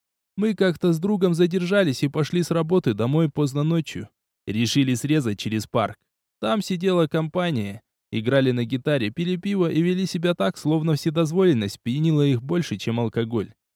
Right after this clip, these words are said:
В принципе, мы делали в свое время то же самое, но мы не задевали людей.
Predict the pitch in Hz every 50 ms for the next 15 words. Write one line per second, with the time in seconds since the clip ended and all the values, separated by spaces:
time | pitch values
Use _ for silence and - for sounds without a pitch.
0 | _ _ _ _ _ _ _ - 180 202 233 240 - - 110 92 - 95 98 107
1 | _ _ _ _ _ _ - 175 214 240 208 190 208 196 190 185 175 165 156 -
2 | 156 156 156 151 143 151 160 156 151 143 135 147 147 139 147 143 - - 180 180
3 | 180 156 117 107 101 101 101 101 113 139 147 123 101 98 - - _ _ _ _
4 | _ _ 147 170 190 185 185 180 165 185 165 175 180 190 214 202 143 107 101 104
5 | 107 104 113 117 101 - -